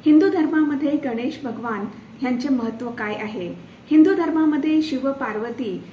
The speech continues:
श्री गणेश विघ्नहर्ता यांचे खूप महत्त्व आहे. सर्व बाधा व विघ्न नाश करणारे गणेश भगवान यांची मनोभावे पूजा अर्चा व मंत्रजाप केल्यास भक्ताला आशीर्वाद व सफलता मिळते.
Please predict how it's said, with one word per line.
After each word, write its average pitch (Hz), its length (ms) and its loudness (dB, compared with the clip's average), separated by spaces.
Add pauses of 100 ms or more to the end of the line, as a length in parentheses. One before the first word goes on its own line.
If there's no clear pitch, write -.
(140)
श्री 302 180 2
गणेश 254 420 -2
विघ्नहर्ता 247 680 -4 (100)
यांचे 226 340 -6
खूप 277 220 -6
महत्त्व 240 260 -4
आहे. 202 440 -8 (520)
सर्व 233 280 -4
बाधा 196 500 -10 (200)
व 220 80 -2
विघ्न 220 440 -4
नाश 214 260 -10
करणारे 214 760 -10 (100)
गणेश 294 340 2
भगवान 208 440 -6 (340)
यांची 269 260 4
मनोभावे 302 600 0
पूजा 262 360 -4
अर्चा 247 420 -8
व 240 160 -8
मंत्रजाप 233 680 -6
केल्यास 202 460 -8 (300)
भक्ताला 233 680 -8
आशीर्वाद 214 640 -6
व 220 60 -4
सफलता 220 480 -8
मिळते. 190 580 -8